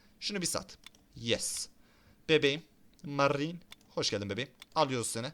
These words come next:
Aa, bunu bir upgrade edeceğiz. Artık, e, yatırım yapmaktan başka çaremiz yok kardeşlerim. Yatırım yapmayıp sağa sola kaçırtabilirim. Hii.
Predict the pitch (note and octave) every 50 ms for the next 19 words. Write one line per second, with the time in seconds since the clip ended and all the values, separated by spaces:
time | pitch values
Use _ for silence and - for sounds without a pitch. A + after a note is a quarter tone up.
0 | - - - _ _ _ _ _ _ - - E3+ E3+ E3+ F3 F3+ F3 E3+ E3+ D#3+
1 | D#3 - F3+ F3 E3 - D3 D3 C#3+ C3 D#3 D#3 - - - - - - - -
2 | - D3+ D3 C#3+ - - E3+ D#3+ G2 A#2+ A2+ G2+ C3 C#3 D3 C#3 - D#3 D#3 D3+
3 | D3 C#3 - C#3+ - - C#3+ C#3 C#3 - - - - D3 C3 B2 A#2+ A#2+ A2+ G2+
4 | A2+ - - G2+ F#2+ F#2 F2 - - E2 - - - - - - - C#3 E3 F#3
5 | F#3 B3 C4 C4+ B3+ B3+ C4 C4 C4 B3+ B3+ C4 B3+ - - G3+ G#3+ A#3 - C#4
6 | B3 B3 - B3 A3+ - - A#3+ - - B3 G#3 C4 A#3+ B3+ G#3+ G3 G#3+ G3+ -
7 | _ - - - _ _ _ - - _ - - - - _ - A3+ A3+ G3+ F3
8 | C3 G2 F#2 G2